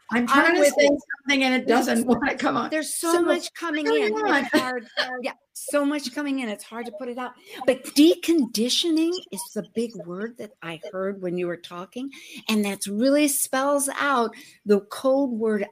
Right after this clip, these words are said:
Speaker 2: I think, between this ongoing square, this tension-oriented, uh, occurrence between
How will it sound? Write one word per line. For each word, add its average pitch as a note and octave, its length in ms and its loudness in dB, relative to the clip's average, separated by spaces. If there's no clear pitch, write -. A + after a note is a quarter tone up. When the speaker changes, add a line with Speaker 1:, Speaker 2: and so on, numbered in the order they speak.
Speaker 2:
I C4 320 -2
think, F3 260 -8
between A3+ 520 2
this G3+ 200 2
ongoing G#3+ 880 -2
square, G#3+ 960 0
this F3+ 320 -6
tension-oriented, A3+ 1300 -2
uh, G3 100 -2
occurrence A3 540 0
between G3+ 580 -2